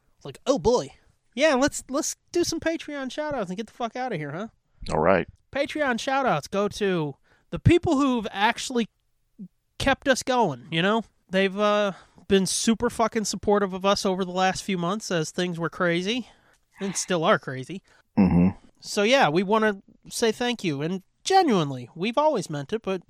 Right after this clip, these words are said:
Speaker 1: genuinely, we wanna say thank you to at G I G I A M K three zero, at Spider Scooby, at Steve Boost, which, uh, Steve Boost has a, uh, segment up on the site now called Critical Brit. Go check those out. I think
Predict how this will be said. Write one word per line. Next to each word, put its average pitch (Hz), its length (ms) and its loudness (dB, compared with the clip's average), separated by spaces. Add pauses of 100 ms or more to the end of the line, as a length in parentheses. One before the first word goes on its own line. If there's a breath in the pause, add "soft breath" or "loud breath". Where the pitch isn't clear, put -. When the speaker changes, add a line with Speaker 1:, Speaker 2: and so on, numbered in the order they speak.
(500)
Speaker 1:
genuinely, 196 580 2
we 202 120 -2
wanna 190 180 -4
say 226 160 -2
thank 285 320 -2
you 156 100 -2
to 160 180 -6
at 214 200 2
G 220 240 -4
I 196 200 0
G 214 240 -4
I 208 180 6
A 170 240 0
M 180 120 -4
K 196 200 -4
three 226 240 -10
zero, 214 380 -2 (640 loud breath)
at 156 200 0
Spider 151 340 -4
Scooby, 185 420 -4 (480 soft breath)
at 262 220 4
Steve 294 260 -4
Boost, 320 320 -2
which, - 300 -6
uh, 202 260 4
Steve 254 300 -4
Boost 302 260 -6
has 208 280 0
a, 196 220 0
uh, 175 300 -2 (300)
segment 247 480 2
up 175 140 0
on 180 120 0
the 165 80 -2
site 233 340 2
now 139 280 -4 (180)
called 175 300 2
Critical 220 320 2
Brit. 226 340 0 (240)
Go 214 100 2
check 254 260 -2
those 269 220 0
out. 127 300 -4
I 147 80 -12
think - 420 -6